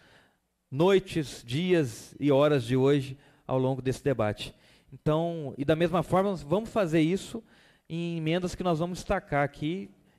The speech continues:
de deputados nossos que apresentaram, pra gente pontuar setores que merecem ainda, pra que a gente possa levar no plenário, a atenção do governo, e a gente acredita até o fim que a gente ainda possa conseguir. Da forma como avançamos,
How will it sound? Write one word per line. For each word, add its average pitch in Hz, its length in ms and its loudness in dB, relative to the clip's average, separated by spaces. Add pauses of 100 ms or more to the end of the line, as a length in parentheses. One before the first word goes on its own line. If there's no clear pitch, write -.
de 123 100 -16
deputados 143 500 0
nossos 139 240 -2
que - 80 -4
apresentaram, 139 680 -2 (340)
pra 151 100 0
gente 151 260 -4
pontuar 160 520 -2
setores 170 640 -2
que 196 100 -12
merecem 180 760 0
ainda, 156 480 -4 (280)
pra 143 100 -8
que - 80 -6
a 143 40 0
gente 147 180 -6
possa 143 280 -4
levar 131 400 -2
no 139 80 -8
plenário, 135 480 -4 (240)
a 147 120 -4
atenção 151 520 0
do 151 80 0
governo, 143 500 -2 (360)
e 143 160 0
a 143 40 4
gente 143 220 -2
acredita 139 480 -2
até 165 180 0
o 170 100 4
fim 156 380 -6 (600)
que 139 220 -4
a 139 80 2
gente 131 260 -8
ainda 139 220 -2
possa 135 560 -4 (340)
conseguir. 127 640 -4
Da 135 120 -2
forma 156 260 -2
como 156 180 -2
avançamos, 156 800 -4